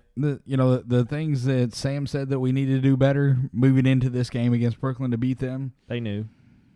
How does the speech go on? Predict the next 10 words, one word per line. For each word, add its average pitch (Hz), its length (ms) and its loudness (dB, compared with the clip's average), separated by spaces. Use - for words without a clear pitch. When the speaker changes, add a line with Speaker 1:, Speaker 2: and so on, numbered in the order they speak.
Speaker 1:
They 127 80 0
Speaker 2:
I, 143 40 4
Speaker 1:
done 196 260 0
it. 180 160 -10
Speaker 2:
I 110 80 -6
talked 107 320 -8
to 107 80 -12
'em. 101 280 -10
They 110 140 -10
knew. 101 220 -12